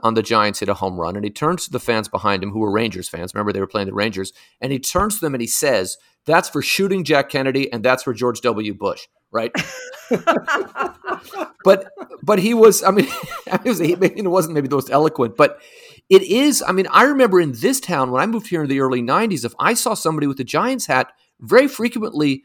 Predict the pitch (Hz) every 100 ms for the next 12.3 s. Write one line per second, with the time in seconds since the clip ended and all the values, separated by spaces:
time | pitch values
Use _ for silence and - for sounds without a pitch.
0 | _ _ _ _ - 180 190 165 156 139
1 | 139 - - - 180 185 156 165 156 160
2 | 147 160 - 127 101 107 147 - 185 180
3 | 190 190 190 202 _ _ - 120 127 113
4 | 101 - 135 160 196 180 123 113 107 135
5 | 135 123 - 143 160 160 180 - 202 214
6 | 214 - 190 165 151 _ _ _ _ 156
7 | 151 185 165 214 254 208 156 147 180 -
8 | _ _ _ _ _ _ - 165 208 202
9 | - _ - 202 220 190 147 160 262 262
10 | 117 - - 101 104 110 120 131 - 143
11 | 151 151 156 147 - _ _ _ - -
12 | 175 -